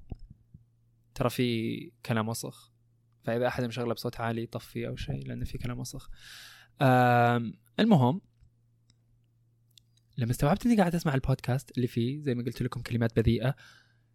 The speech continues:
قلت: "لا، لا، لا، أنا إيش رسلت صدق؟" الحمد لله إني مرة أمون عليه، فعادي. بس تخيلوا ما أمون. تخيلوا مثلًا راسلها لأحد رسمي،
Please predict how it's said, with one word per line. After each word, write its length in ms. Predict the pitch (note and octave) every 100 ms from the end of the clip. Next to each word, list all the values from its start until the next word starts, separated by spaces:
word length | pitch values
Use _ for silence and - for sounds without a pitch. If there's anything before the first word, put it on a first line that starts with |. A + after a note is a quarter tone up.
| _ _
قلت: 180 | - -
"لا، 100 | A#2+
لا، 120 | A2+
لا، 160 | G#2+ -
أنا 80 | A2
إيش 200 | A#2+ -
رسلت 240 | C3 C3
صدق؟" 280 | - C3 A#2+ -
الحمد 260 | - B3+
لله 120 | F3+
إني 140 | C#3 B2
مرة 340 | A#2+ - G#2+
أمون 200 | G#2 G#2+
عليه، 300 | G#2 G#2 A2+ _ _ _ _
فعادي. 580 | - G#2 A2+ G2+ A2+ - _ _ _ _ _ _ _ _
بس 60 | -
تخيلوا 280 | - C#3 A2
ما 140 | A2+
أمون. 300 | G#2 G#2+ A2+ - _ _ _ _ _ _ _ _ _ _ -
تخيلوا 320 | - A#3 G#3
مثلًا 220 | C#3+ C3
راسلها 380 | B2 - C3 B2+
لأحد 380 | - - B2+ A#2+ - _ _ _ C3
رسمي، 440 | B2 - A2 C3